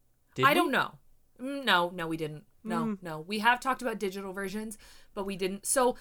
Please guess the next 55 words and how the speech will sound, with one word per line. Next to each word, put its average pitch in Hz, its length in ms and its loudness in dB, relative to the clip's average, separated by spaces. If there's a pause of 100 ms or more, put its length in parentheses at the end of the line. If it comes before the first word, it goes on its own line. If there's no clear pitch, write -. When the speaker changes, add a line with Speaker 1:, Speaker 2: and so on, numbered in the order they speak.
(180)
Speaker 1:
I 180 60 4
think 339 200 6
we 240 80 2
Speaker 2:
basically 165 60 2
Speaker 1:
talked 156 260 2
about 127 300 2
it 113 180 2
with 117 200 0
the 110 200 -6
Xbox. - 920 -4
Speaker 2:
Yes, 233 500 6
we 233 80 -4
talked 220 200 0
about 208 160 4
it 185 60 8
with 185 100 0
the - 80 -4
Xbox, 160 420 4
Speaker 1:
The 139 100 0
Speaker 2:
not 139 100 2
with 151 160 2
Speaker 1:
Xbox 151 280 2
Speaker 2:
PlayStation. 147 40 -4
Speaker 1:
One 127 240 2
s-, - 280 -2 (120)
S 117 180 0
sad. - 480 2
The 131 160 0
Xbox 143 400 2
Speaker 2:
The 196 80 4
Speaker 1:
One 131 220 4
Speaker 2:
six. 123 200 10
Speaker 1:
sad. 85 220 2 (200)
<laughs> - 100 -20 (360)
Speaker 2:
No, 226 320 6
oh, 226 600 6
the 175 120 2
Xbox 175 460 -2
One. 151 240 -10 (100)
Yes, 160 280 0
the - 100 -10
s-, - 240 -2
the 170 100 -6
Xbox - 400 -10
Sad, 123 280 -10
right? 143 180 -2
Speaker 1:
Yeah, 151 120 0
Speaker 2:
I 147 40 -2
Speaker 1:
yeah. 131 140 2
Speaker 2:
recall. 98 200 -8 (360)
Yes, 147 260 0 (100)
okay. - 200 -10 (460)
No, 247 240 8
so, 262 500 4
um, 220 420 6